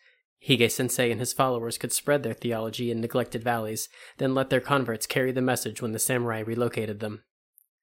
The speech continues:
Ichiro tossed the scroll back into the alcove, careless of the damage. A better man would have taken this with him, as a reminder not to crave riches or attention. Such things will strip a man of his honor even faster than cowardice. "Honor,"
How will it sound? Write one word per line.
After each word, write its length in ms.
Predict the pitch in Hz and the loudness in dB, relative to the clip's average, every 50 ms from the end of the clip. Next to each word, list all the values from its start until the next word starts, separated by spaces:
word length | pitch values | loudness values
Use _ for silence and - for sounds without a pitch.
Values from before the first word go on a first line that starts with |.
| _ _ _ _ _ _ _ _ _ _ | _ _ _ _ _ _ _ _ _ _
Ichiro 360 | - 131 - - 143 131 120 117 | -4 0 4 6 6 6 6 4
tossed 300 | - - 135 120 - - | 2 2 2 2 2 0
the 60 | 120 | -2
scroll 300 | - - - 127 113 110 | -2 0 0 0 0 2
back 260 | 110 123 113 104 - | 2 2 0 0 -4
into 140 | 110 - 120 | -6 -6 -4
the 120 | 120 117 | -2 -2
alcove, 480 | 117 113 107 - - 113 110 107 - - | -2 -2 -4 -4 -6 -8 -8 -8 -12 -10
careless 360 | - - 135 123 117 110 - | -4 0 0 0 0 0 -2
of 100 | - 113 | -4 -4
the 60 | 113 113 | -6 -4
damage. 480 | - 120 113 113 117 120 - - - _ _ _ _ _ _ _ _ _ - | -2 -2 -2 -2 -4 -4 -4 -6 -6 _ _ _ _ _ _ _ _ _ -6
A 80 | 135 | -2
better 220 | 123 135 147 135 135 | 6 8 10 10 10
man 240 | 127 123 120 120 120 | 8 6 4 4 4
would 100 | 120 127 | 4 4
have 100 | 120 - | 2 2
taken 260 | - - 127 - 123 | 2 0 2 2 2
this 160 | 123 117 - | 0 0 2
with 160 | - 143 123 - | 2 2 2 2
him, 200 | 120 107 107 - _ - - | -2 -4 -4 -10 _ -12 -6
as 140 | - 139 127 | -4 -2 0
a 60 | 127 | 2
reminder 460 | 127 127 123 127 127 127 123 120 123 | 2 2 4 4 2 2 4 2 2
not 180 | 120 120 120 117 | 2 2 0 0
to 80 | - - | -2 -6
crave 400 | - - - 135 123 120 113 117 | -6 -2 0 2 2 2 0 0
riches 340 | 127 120 - - 117 110 123 | 0 0 0 -2 -2 -2 0
or 80 | 123 | 0
attention. 500 | 120 113 - - 127 - - 120 117 110 - _ _ _ _ _ - - _ - | 0 0 0 -2 0 0 0 -2 -2 -4 -8 _ _ _ _ _ -20 -20 _ -2
Such 240 | - 156 - - | 0 0 0 2
things 260 | - 139 135 135 127 131 | 4 4 4 2 2 0
will 80 | 127 | 0
strip 320 | - - - - 151 143 - | 0 0 2 2 2 2 2
a 60 | 131 | 2
man 200 | 131 131 131 127 | 2 4 4 4
of 100 | 120 117 | 2 2
his 100 | 120 117 | 2 2
honor 260 | 120 123 123 131 131 | 4 4 4 4 4
even 240 | 127 120 110 117 113 | 2 2 0 -2 -4
faster 380 | - - 123 120 - - 123 | 0 2 2 2 2 0 -4
than 160 | 110 107 107 - | -6 -6 -6 -6
cowardice. 580 | - 117 113 110 110 107 113 110 - - - _ _ _ _ _ _ _ _ _ _ _ _ _ _ _ _ _ - | -4 -4 -4 -4 -6 -6 -4 -4 -4 -4 -6 _ _ _ _ _ _ _ _ _ _ _ _ _ _ _ _ _ -6
"Honor," 380 | - 143 131 117 110 104 92 | 0 2 2 2 2 -2 -6